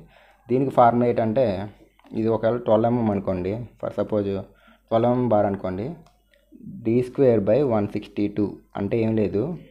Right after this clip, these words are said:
ఈ డీ స్క్వేర్ ప్లేస్లో మీరు ఏ సిక్స్టీ, ఏ బార్ తీసుకుంటున్నారో ఆ బార్ తీసుకోండి.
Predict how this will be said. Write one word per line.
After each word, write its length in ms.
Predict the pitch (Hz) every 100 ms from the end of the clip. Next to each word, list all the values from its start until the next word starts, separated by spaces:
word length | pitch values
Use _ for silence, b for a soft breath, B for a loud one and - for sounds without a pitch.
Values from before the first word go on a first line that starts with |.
| B B B _ _ _ _ _ _ _ -
ఈ 60 | 113
డీ 80 | 113 113
స్క్వేర్ 220 | 147 135
ప్లేస్లో 340 | 123 117 101 139 156
మీరు 140 | 113 113
ఏ 120 | 107 110
సిక్స్టీ, 260 | - - 113 107
ఏ 40 |
బార్ 240 | 110 117 120
తీసుకుంటున్నారో 520 | 113 - 110 107 98 135
ఆ 100 | 127
బార్ 240 | 98 98 101
తీసుకోండి. 420 | - 90 87